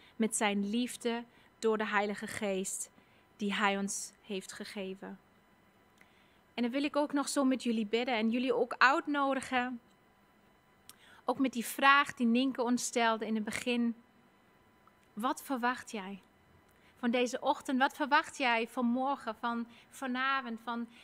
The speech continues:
wat God gaat doen in jouw leven? Wat verwachten we van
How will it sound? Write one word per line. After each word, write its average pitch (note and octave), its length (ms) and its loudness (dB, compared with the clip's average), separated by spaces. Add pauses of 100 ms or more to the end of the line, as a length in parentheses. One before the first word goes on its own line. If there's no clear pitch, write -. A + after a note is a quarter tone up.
wat B3+ 180 -4
God - 340 -6
gaat B3 320 0
doen D#4+ 260 6
in C4+ 120 6
jouw B3+ 200 4
leven? A3+ 460 -2 (680)
Wat C4 200 2
verwachten D4 560 2
we A#3 180 4
van A#3 380 2